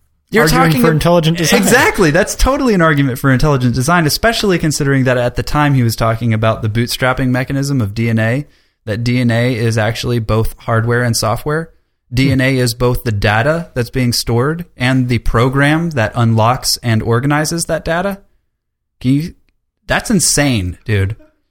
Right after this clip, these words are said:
Speaker 1: And, and it's like, you can't have one without the other. And that's what he's saying. He's like, "Evolution can't explain this because it's a bootstrap mechanism." That's like the X equals Y equals Z equals X kind of a situation where you have this,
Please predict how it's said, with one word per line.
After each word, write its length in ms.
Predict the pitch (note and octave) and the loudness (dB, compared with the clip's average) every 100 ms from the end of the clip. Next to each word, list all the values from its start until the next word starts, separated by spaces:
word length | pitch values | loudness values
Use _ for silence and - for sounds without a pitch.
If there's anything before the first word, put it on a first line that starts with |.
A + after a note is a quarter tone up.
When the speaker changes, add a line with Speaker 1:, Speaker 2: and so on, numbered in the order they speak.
| _ | _
Speaker 1:
And, 120 | C#3+ D3+ | -4 -2
and 180 | E3 E3 | -2 0
it's 220 | E3+ E3+ | 0 0
like, 180 | F3 F3 | 0 -2
you 60 | |
can't 180 | F3 G3+ | 0 0
have 140 | F3+ D#3 | 0 2
one 140 | D#3 | 2
without 200 | C3+ B2 | 2 2
the 140 | A#2+ D#3 | 2 0
other. 380 | F#3+ G2 F2 - | 0 -2 -8 -2
And 140 | D3+ | 0
that's 140 | F#3+ - | 0 0
what 100 | C#3+ | 0
he's 160 | C4 | 0
saying. 340 | - A2 G2+ B2+ | 0 -2 -4 -2
He's 180 | C#3+ D#3+ | 0 0
like, 260 | C#3+ - - _ _ _ | -2 -4 -18 _ _ _
"Evolution 460 | D#3 F#3+ F#3 G3+ F3+ | -2 2 2 2 0
can't 200 | E3 C#3+ | 0 -2
explain 440 | A2 - A3+ C4+ | -4 -4 0 2
this 440 | C3 G2 C3 - - _ _ _ _ _ _ - | 2 0 -2 -4 -8 _ _ _ _ _ _ -6
because 480 | D3 D#3+ D3+ C#3+ - | -4 0 0 0 -2
it's 180 | D3+ | -4
a 60 | D3+ | -2
bootstrap 440 | G#3 B3 - G2+ | -2 -2 -2 -2
mechanism." 580 | G#2 G2 G2 G2 - - - | -2 -4 -4 -6 -8 -16 -6
That's 340 | D#3 F#3 - | -4 -2 -2
like 300 | D3+ F#3 F3+ | 0 0 -2
the 180 | C#3+ - | -4 -2
X 320 | C3+ C3+ - C3 | -2 -2 -4 -4
equals 300 | A#2 B2+ A#2+ | -2 -2 0
Y 200 | A#2 A2+ | 0 0
equals 240 | A#2+ A2 | 0 0
Z 240 | A#2 A#2 A2 | 2 0 0
equals 260 | - A2+ A2+ | -2 0 0
X 280 | G#2 - | 0 -4
kind 180 | C3 A#2 | -2 0
of 60 | A2 | 0
a 100 | G#2+ | 0
situation 640 | - A#2 A#2+ C#3 - A2 | -2 0 2 4 4 2
where 80 | A2 | 2
you 120 | A2+ | 2
have 260 | A#2 B2+ A#2+ | 2 0 0
this, 180 | A#2 | -2